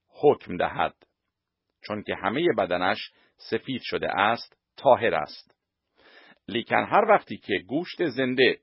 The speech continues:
در او ظاهر شود، نجس خواهد بود.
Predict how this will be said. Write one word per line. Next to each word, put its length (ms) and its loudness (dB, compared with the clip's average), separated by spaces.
در 260 2
او 220 -4
ظاهر 360 0
شود، 540 0
نجس 520 -2
خواهد 480 0
بود. 340 -10